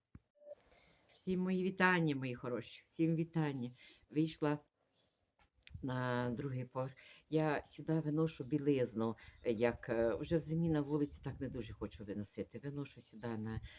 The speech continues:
на другий поверх і розвішую. І, е, винесла, ще не розвішала, ще не розвішала. Але, думаю, я вам покажу,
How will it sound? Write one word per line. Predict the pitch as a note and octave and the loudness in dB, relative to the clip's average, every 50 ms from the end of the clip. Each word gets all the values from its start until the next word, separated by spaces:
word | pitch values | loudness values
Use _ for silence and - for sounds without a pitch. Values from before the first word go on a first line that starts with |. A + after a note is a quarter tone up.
| - - _ | -20 -20 _
на | B2 A#2 A2+ A2 | -8 -6 -4 -4
другий | - A2 G#2+ G#2+ A2+ A2 | -4 -4 -4 -2 -2 -2
поверх | - - F#2+ F#2 G2 G#2 - - - | -2 -2 -2 0 0 -2 -4 -4 -2
і | G#2 | -2
розвішую. | G#2+ A2 - - - G2 G2 - - - F#2+ F#2+ - - - - - - - - - | 0 0 -2 -4 -4 -6 -6 -6 -6 -6 -8 -8 -6 -6 -8 -8 -8 -10 -12 -8 -4
І, | D3 D3+ D#3 D#3 D#3 D#3 D3+ D3 D3 D3 C#3+ C#3+ C#3+ B2+ - - - - - - | -2 -2 0 0 0 0 2 2 2 2 2 0 -2 -4 -10 -18 -20 -20 -16 -10
е, | A2 G#2+ A2 A2+ A2+ A2 A#2 A#2+ A#2+ - - - - - - - - - - - - - - - - - - _ - - - - - - - - - | -6 -4 -2 -2 -2 -2 -4 -4 -6 -10 -12 -16 -18 -18 -16 -20 -20 -12 -12 -12 -12 -12 -18 -20 -20 -20 -20 _ -20 -18 -16 -16 -18 -18 -18 -14 0
винесла, | C#3 D#3 D#3 D#3 D#3+ D#3 - - - D#3 D#3 E3 D#3+ - _ - - - _ _ _ - | 4 4 4 4 2 -2 -2 0 0 2 2 2 -2 -6 _ -20 -20 -20 _ _ _ -20
ще | - - - D3+ | -8 -2 0 0
не | C#3+ | 2
розвішала, | D3+ D#3+ D#3 D#3+ D3 C#3 - - C3 A2+ A2 A#2+ - | 2 0 -2 -2 -6 -6 -4 -4 -2 -2 -2 -2 -4
ще | - - - - C#3 | -8 -12 -6 -4 -2
не | C3 C3 | -2 0
розвішала. | C#3 D#3 D#3 D3 B2+ G#2+ - - B2 A2 A2+ - _ - - _ _ _ _ _ | 0 -2 -2 -2 -4 -6 -4 -6 -6 -6 -6 -10 _ -20 -20 _ _ _ _ _
Але, | - B2+ C3 C3+ C3+ C3+ - - - | -4 -2 0 0 0 0 -2 -4 -8
думаю, | D3+ C#3 D#3 D3+ D3+ D3+ D3 C#3+ | -2 -2 -2 0 0 0 -2 -2
я | C#3+ C#3 D3 C#3+ | 0 0 -2 -2
вам | C#3 D3 C#3+ C3 | 0 -4 -8 -8
покажу, | - C3 A#2+ - - C#3 B2+ B2+ C3+ C3+ - D#3 E3 | -10 -12 -12 -8 -4 -2 -2 -2 -2 -2 -4 -6 -6